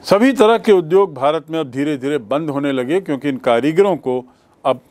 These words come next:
रोज़गार मिलना बंद हो गया, क्योंकि अंग्रेज लोग सारा रॉ मटेरियल ले जाने लगे।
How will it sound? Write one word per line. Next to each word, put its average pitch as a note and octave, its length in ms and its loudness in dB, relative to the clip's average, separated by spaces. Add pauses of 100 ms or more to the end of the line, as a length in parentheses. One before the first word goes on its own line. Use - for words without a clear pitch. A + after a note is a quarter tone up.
(280)
रोज़गार B2+ 480 0
मिलना A2 300 -6
बंद A2 280 -4
हो C3 120 0
गया, C#3+ 220 2
क्योंकि - 540 -8
अंग्रेज D3 480 0
लोग B2+ 340 -8
सारा C#3 320 0
रॉ A#2+ 260 -2
मटेरियल B2 480 -4
ले G#2 220 -4
जाने A#2 260 0
लगे। F2+ 280 -10